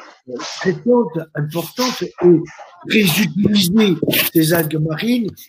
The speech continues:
avec même une algoculture. Et cette algoculture permet effectivement de nous préparer des choses de qualité. Ce sont des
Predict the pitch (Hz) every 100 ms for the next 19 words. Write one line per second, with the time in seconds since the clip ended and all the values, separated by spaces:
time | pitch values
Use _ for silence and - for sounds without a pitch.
0 | - 131 175 151 165 190 170 - 165 151
1 | 151 - 190 180 165 147 147 208 175 -
2 | _ _ 160 151 151 240 277 233 - -
3 | - - 190 190 180 - 185 160 - 170
4 | 156 165 156 151 - 269 269 - - _
5 | _ 160 156 175 285 294 - 160 156 156
6 | 165 147 202 254 214 170 170 - - 156
7 | 151 - 175 160 151 196 156 147 - 185
8 | 151 151 151 139 139 208 226 254 - -
9 | - - - 214 - 262 214 - _ 180
10 | 170 185 180 170 -